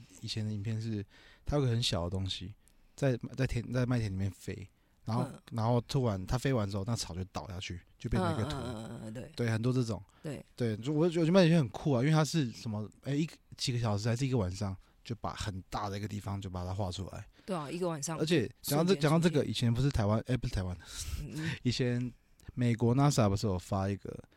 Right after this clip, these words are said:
Speaker 1: 就是一个讯号出去。
Speaker 2: 对，对，对，
Speaker 1: 对，
Speaker 2: 对，
Speaker 1: 对，
Speaker 2: 对，然后后面有收回来。
Speaker 1: 那个讯-，对，那个讯号告诉我们的，我们的地球都会，人类的D N A组成，
Speaker 2: 对，对，对，
Speaker 1: 然后有收回来。
Speaker 2: 对，对，对，对，对。
Speaker 1: 然后是，忘记是谁说，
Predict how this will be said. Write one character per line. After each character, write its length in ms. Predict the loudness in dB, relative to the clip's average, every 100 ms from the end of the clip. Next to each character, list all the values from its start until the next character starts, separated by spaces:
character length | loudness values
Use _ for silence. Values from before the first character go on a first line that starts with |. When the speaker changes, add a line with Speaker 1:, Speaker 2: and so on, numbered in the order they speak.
| -20 -20 -12
Speaker 1:
就 120 | -6
是 160 | -4 -4 -8 -20 -20 _ _
一 80 | 0
个 80 |
讯 260 | 2 2 2
号 140 | 0
出 120 | -2 -4
去。 220 | -6 -8 -14 _ _
Speaker 2:
对， 140 | 0 2
对， 300 | 2 4 4
对， 0 |
Speaker 1:
对， 120 | 6 6
Speaker 2:
对， 0 |
Speaker 1:
对， 260 | 4 2
Speaker 2:
对， 20 |
然 180 | 2 4
后 60 | 6
后 80 | 4
面 120 | 2
有 180 | -2 -4
收 200 | -2 -2
回 180 | -2 0
来。 60 |
Speaker 1:
那 20 |
个 120 | 4 6
讯-， 60 |
对， 20 |
那 60 | 6
个 60 | 6
讯 120 | 6
号 120 | 4
告 120 | 4
诉 140 | 4 4
我 60 |
们 200 | 2 0
的， 60 | -2
我 60 | -2
们 160 | -2
的 180 | -2 -2
地 140 | -2 0
球 180 | 2
都 120 | 2 2
会， 80 |
人 180 | 2 2
类 100 | 2
的 80 | 0 -2 -6 -4
D 160 | 0 2
N 80 |
A 140 | 2 0
组 160 | -2
成， 120 | -6 -8 -10 -10
Speaker 2:
对， 140 | -6
对， 100 | -4
对， 20 |
Speaker 1:
然 80 | 0
后 60 | 2
有 140 | 2
收 260 | 0 0 0
回 160 | 0
来。 160 | -2 -4
Speaker 2:
对， 100 | -2
对， 120 | -2
对， 160 | 0 -2
对， 200 | -4 -4 -4
对。 40 |
Speaker 1:
然 100 | -2
后 120 | 0
是， 260 | 0 0 -2 0
忘 120 | 2
记 60 |
是 140 | 4 4
谁 200 | 2 0
说， 360 | 0 0 0